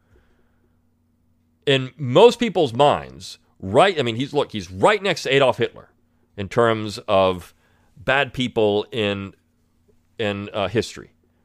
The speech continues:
Right there next to Adolf Hitler. Now, Hitler was an awful guy.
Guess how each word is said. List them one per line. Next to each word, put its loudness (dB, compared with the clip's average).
Right 0
there 2
next 0
to -2
Adolf 2
Hitler. -6
Now, 2
Hitler 2
was 8
an 4
awful 4
guy. 0